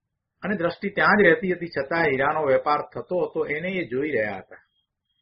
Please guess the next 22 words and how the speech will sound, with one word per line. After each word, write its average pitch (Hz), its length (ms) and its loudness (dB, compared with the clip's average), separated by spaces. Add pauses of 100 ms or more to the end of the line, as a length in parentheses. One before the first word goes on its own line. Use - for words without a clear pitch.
(240)
એના 185 220 2
એ 208 180 6
જ્ઞાતા 156 420 2
દ્રષ્ટા 175 340 -2
માત્ર 123 380 -4
હતા, 131 280 -4
એટલે 170 220 -6 (300)
જે 160 160 0
ક્રિયા 165 420 -2
થતી 151 280 -4
હતી, 127 220 -6
જે 147 160 -4
કર્મ 143 280 -6
થઈ 139 220 -6
રહ્યું 165 300 -2
હતું, 107 220 -12 (1200)
એના 185 300 2
પ્રત્યે 196 380 -2
એ 190 220 0
નિરપેક્ષપણે 160 920 0 (140)
વર્તતા 143 400 0
હતા. 104 440 -8